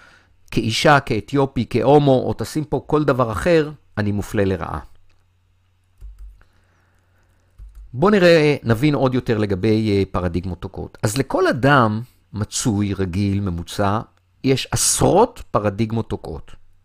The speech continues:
אני אומר את זה מניסיון מעבודה עם מאות אנשים. אבל אנחנו רואים את הפרדיגמות האלו לא כפרדיגמות סובייקטיביות שאנחנו בחרנו בהן ב-, בדרך כזאת או אחרת,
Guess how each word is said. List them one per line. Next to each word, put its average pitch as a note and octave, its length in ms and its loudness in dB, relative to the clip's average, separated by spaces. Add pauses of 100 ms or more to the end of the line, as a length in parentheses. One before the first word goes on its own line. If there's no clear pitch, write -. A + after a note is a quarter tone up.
(160)
אני A2 100 0
אומר A2+ 220 2
את B2 60 4
זה A#2 80 0
מניסיון A2 440 2
מעבודה G2 320 0
עם G2+ 160 2
מאות F2 280 -6
אנשים. E2+ 340 -8 (1160)
אבל C#3 400 6
אנחנו G#3+ 420 2
רואים A3 420 0
את - 120 -4
הפרדיגמות A2 800 -4
האלו F#2 340 -4 (360)
לא C3+ 260 0
כפרדיגמות C3+ 800 0
סובייקטיביות A2+ 1000 -2
שאנחנו G#2 400 -4
בחרנו A#2 500 0
בהן G#2 300 0
ב-, G2+ 120 2
בדרך F#2+ 520 0
כזאת G2+ 300 -2
או G2 120 2
אחרת, F#2 460 -4